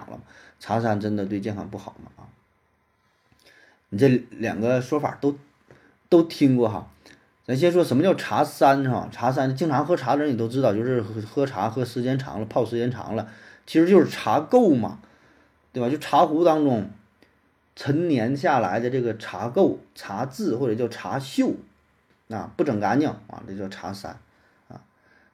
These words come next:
但是如果较真儿抬杠的说，你这俩说法并不矛盾呐。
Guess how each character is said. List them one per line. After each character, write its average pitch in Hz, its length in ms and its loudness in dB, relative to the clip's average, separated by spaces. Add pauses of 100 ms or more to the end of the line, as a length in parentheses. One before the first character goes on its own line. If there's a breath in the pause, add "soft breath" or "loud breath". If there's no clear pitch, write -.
但 196 180 6
是 190 120 4
如 190 100 4
果 160 100 4
较 185 240 4
真 156 100 4
儿 151 120 6
抬 120 180 0
杠 170 160 4
的 147 80 0
说， 127 140 -2
你 110 80 0
这 143 100 0
俩 156 160 -2
说 151 220 -2
法 - 160 -4
并 202 200 0
不 151 120 2
矛 98 240 -2
盾 117 180 -4
呐。 98 160 -8